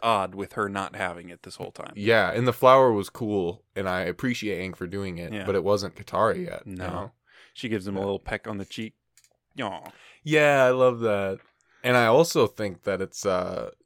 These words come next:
Speaker 2: it stirs a lot of fans when she says, "Give a kiss to Zuko for me." That's what started it, you know? I think
Speaker 1: Oh,
Speaker 2: there's a
Speaker 1: I didn't
Speaker 2: fan, a heavy
Speaker 1: register that.
Speaker 2: fan,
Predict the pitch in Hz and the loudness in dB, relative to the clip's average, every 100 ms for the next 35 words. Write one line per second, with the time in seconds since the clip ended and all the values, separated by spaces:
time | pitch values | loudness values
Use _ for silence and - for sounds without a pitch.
0 | - 101 - - - 117 107 104 98 101 | -8 -8 -8 -8 -2 0 0 -2 -2 0
1 | 113 143 160 170 170 165 - 175 175 151 | 2 2 2 2 0 -4 0 2 2 0
2 | 117 101 98 101 - 107 113 104 98 - | -2 -6 -6 -6 -8 -6 0 2 0 -4
3 | 113 104 - 113 - 95 85 120 - 90 | -4 -4 -6 -6 -6 -8 -6 -4 -2 -4
4 | - - 85 85 - 117 131 - 180 160 | -6 -14 -12 -14 -4 2 2 2 -2 -2
5 | - 117 104 101 92 - - - 107 113 | -2 4 4 4 -2 -8 -14 -6 -4 -2
6 | 120 120 _ _ _ _ _ - 113 117 | -4 -6 _ _ _ _ _ -8 -6 -4
7 | 139 107 123 113 107 - 117 110 107 - | -4 0 0 2 -2 -2 -2 0 -2 -2
8 | 110 98 123 113 117 107 95 92 - - | -2 2 2 2 -2 -4 -4 -8 -12 -4
9 | 113 107 104 101 92 | -2 0 -2 -4 -8